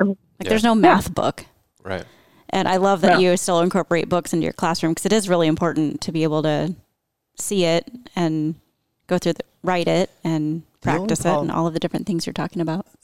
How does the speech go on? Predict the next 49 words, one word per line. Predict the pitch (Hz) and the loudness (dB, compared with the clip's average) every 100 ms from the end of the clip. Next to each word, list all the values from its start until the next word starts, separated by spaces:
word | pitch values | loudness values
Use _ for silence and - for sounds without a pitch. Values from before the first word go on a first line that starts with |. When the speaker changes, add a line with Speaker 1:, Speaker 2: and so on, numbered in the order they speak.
| - | -10
Speaker 4:
The | |
only | 151 | -8
problem | 165 170 127 | -8 -8 -8
with | 110 | -8
books | 104 - | -10 -10
is | 95 - | -14 -10
they're | 92 90 87 82 _ _ _ _ _ _ _ _ _ | -8 -6 -8 -12 _ _ _ _ _ _ _ _ _
several | - 123 101 | -12 -10 -10
years | 92 87 | -12 -16
behind. | - - - 190 | -18 -20 -8 -4
Speaker 2:
Right. | 196 - | -4 -6
They | - 180 | -8 -6
can | 165 | -4
get | 151 | -6
outdated | - - - - | -6 -6 -6 -8
Speaker 4:
You | |
Speaker 2:
easily, | - - 196 | -8 -10 -8
Speaker 4:
know? | 175 | -8
Speaker 2:
yeah. | 185 180 - _ - | -10 -14 -18 _ -16
Speaker 4:
Do | 143 | -12
you, | 139 | -12
do | 117 110 | -12 -12
you | 151 185 185 160 | -10 -8 -6 -6
have | 143 156 | -6 -8
anything | 139 147 127 | -10 -10 -8
like, | 104 - _ | -10 -12 _
and | 85 | -12
I'm | 87 92 | -10 -10
not | 73 | -12
trying | - 71 | -12 -16
to | 60 - _ - - _ _ _ _ | -16 -18 _ -20 -20 _ _ _ _
do | - | -14
anything | 69 80 | -14 -14
for | - | -14
our | 60 | -14
podcast | - 76 - 67 - | -12 -14 -12 -14 -10
here, | 80 | -10
but | 90 | -10
do | 110 | -8
you | 113 | -6
have | 117 | -8
them | 92 | -10
listen | 95 - | -14 -16
to | - | -14
podcasts | - 120 - 139 143 143 135 - | -12 -12 -12 -12 -10 -10 -10 -8
or | 104 92 | -6 -6
any | 98 107 | -8 -12
type | - 98 - | -10 -10 -10
of, | 95 | -14